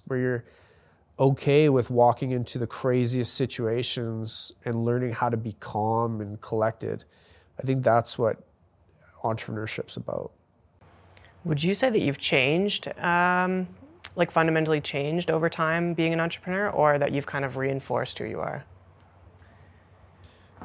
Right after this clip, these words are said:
Speaker 1: Yeah, I think it's more about reinforcing who I thought I was, but I am going through this wildly changing process of who I am all the time. And that's totally,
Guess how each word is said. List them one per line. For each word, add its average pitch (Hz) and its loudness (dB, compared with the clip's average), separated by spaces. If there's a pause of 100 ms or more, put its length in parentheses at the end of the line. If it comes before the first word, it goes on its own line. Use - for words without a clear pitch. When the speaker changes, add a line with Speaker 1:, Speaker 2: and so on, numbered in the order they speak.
Speaker 1:
Yeah, 196 6
I - 8
think 220 8
it's 226 4
more 139 6
about 147 8
reinforcing 139 4
who 127 6
I 107 6
thought 104 2
I 147 8
was, 165 8
but 139 4
I 147 10
am 160 6
going 143 4
through 135 2
this 123 2
wildly 117 6
changing 110 -2
process 104 2
of 107 -4
who 123 2
I 110 4
am 131 4
all 131 6
the 131 0
time. 117 -2
And 120 -4
that's - 0 (100)
totally, 123 -2